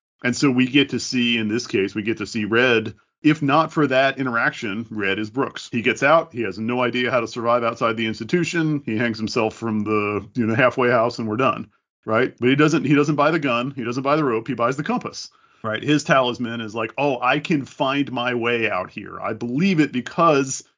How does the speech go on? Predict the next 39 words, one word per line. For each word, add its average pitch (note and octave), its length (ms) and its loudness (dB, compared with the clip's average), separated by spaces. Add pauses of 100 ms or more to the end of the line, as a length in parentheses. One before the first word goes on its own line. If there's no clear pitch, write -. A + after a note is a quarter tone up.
(100)
not G3 220 4
only E3+ 160 4
because C#3+ 200 0
I C3+ 60 2
saw C3+ 200 0
somebody B2 280 -4
do D3 160 2
it, - 80 -2
but B2+ 140 -2
because E3 420 0
I've D3+ 240 6
got D3+ 200 2
a D#3 40 -6
specific D#3 560 -10
goal. E3+ 460 -6 (160)
I C3 80 2
wanna D#3 240 4
get D3+ 160 0
down D3+ 160 4
to D3+ 40 0
Mexico D#3 520 -2
and C3 100 -6
find C#3 220 -4
my C3 140 -2
friend." C#3+ 420 -4 (420)
Even F3 360 2
a A2+ 420 2 (240)
diminished D3 640 2
version B2 680 0
of A#2+ 540 0
the A2+ 100 -2
specific A#2 500 -2
vision A2+ 460 0
is A2+ 220 0
enough A2+ 580 2
to A#2+ 80 -8
get A2+ 260 -4
people G#2 280 -6
moving. G2+ 440 -4